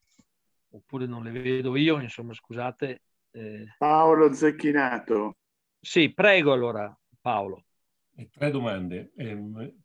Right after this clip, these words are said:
Speaker 3: primo, que-, mi pare che, ehm, ne-, nella presentazione di Laura Palazzani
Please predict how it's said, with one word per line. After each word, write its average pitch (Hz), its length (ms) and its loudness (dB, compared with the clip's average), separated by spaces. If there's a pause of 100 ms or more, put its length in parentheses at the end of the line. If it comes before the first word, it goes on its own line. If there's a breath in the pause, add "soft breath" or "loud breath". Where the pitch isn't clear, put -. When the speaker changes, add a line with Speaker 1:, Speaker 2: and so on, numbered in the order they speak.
Speaker 3:
primo, 104 460 -4 (1000)
que-, 151 240 -4
mi 143 260 -4
pare 107 380 -4
che, 110 420 -12
ehm, 110 640 -12
ne-, 110 240 -10 (180)
nella 110 440 -10
presentazione 113 720 -10
di 101 120 -8
Laura 117 300 -8
Palazzani 104 840 -8